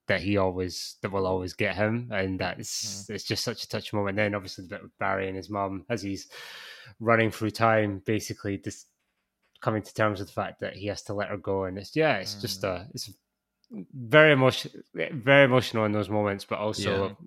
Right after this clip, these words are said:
Speaker 1: really good in its, like, action-packed moments. Obviously, there's some great pages of action going on here.
Speaker 3: Yeah.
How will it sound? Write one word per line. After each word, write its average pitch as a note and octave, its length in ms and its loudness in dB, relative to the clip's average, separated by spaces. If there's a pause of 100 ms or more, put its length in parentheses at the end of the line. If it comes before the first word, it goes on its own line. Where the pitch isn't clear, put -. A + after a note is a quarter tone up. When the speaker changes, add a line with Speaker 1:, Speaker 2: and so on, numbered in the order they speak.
(200)
Speaker 1:
really A2+ 260 4
good A2 360 0
in A2 160 -6
its, G2 320 -8
like, F#2 220 -10
action-packed - 840 -2
moments. G#2 360 -6
Obviously, F#2+ 300 -10
there's F#2 160 -8
some G2 100 -8
great G#2+ 300 -6
pages G2 500 -6
of F#2 120 -6
action G2 440 -6
going F#2 260 -6
on F#2 200 -6
here. F#2+ 340 -4 (400)
Speaker 3:
Yeah. F2 280 -4